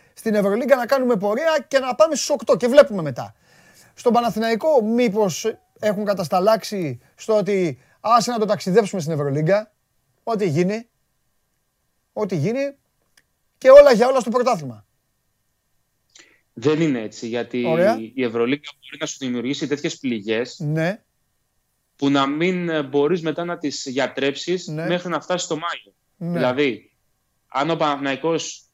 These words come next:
Speaker 2: ε, μπει στη διαδικασία να σκέφτεται ότι, «Εντάξει, μωρέ, για την Ευρωλίγκα είμαστε σε αυτό το επίπεδο»,
Speaker 1: Ναι.
Speaker 2: έχει χάσει το παιχνίδι.
Speaker 1: Ναι, αλλά αφού
Speaker 2: Είναι
Speaker 1: αυτό είναι το
Speaker 2: τέτοιες
Speaker 1: πε-,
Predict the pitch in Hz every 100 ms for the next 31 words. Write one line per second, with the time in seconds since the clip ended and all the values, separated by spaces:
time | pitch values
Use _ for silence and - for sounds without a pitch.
0 | _ 120 120 120 117 113 139 147 156 143
1 | 135 135 123 151 139 - 151 143 127 117
2 | 123 127 _ _ _ - 127 123 147 143
3 | 139 127 120 131 135 127 117 117 135 131
4 | 135 127 - 117 131 123 113 110 104 120
5 | - 151 147 170 - _ _ _ _ _
6 | _ _ _ 190 185 - 190 180 165 170
7 | 170 101 - 254 233 226 240 269 277 254
8 | 220 226 - -